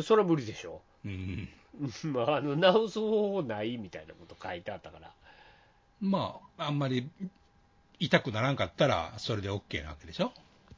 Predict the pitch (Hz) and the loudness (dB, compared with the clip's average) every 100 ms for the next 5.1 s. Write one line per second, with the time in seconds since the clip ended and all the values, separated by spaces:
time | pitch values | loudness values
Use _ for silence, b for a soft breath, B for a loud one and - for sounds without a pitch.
0 | - 285 247 247 233 208 233 320 - 339 | 10 12 12 10 8 6 2 -2 2 2
1 | 311 320 269 311 320 285 226 262 220 147 | 6 4 4 2 2 4 2 4 4 2
2 | - 107 85 80 - - 110 95 87 95 | 0 -8 -8 -14 -12 -6 -4 -4 -6 -8
3 | 90 85 92 - - 190 226 220 240 170 | -8 -10 -14 -16 -6 -2 -2 -2 0 2
4 | 160 175 170 180 170 127 - - 220 175 | 4 2 4 6 6 4 -2 2 4 4
5 | 110 | 2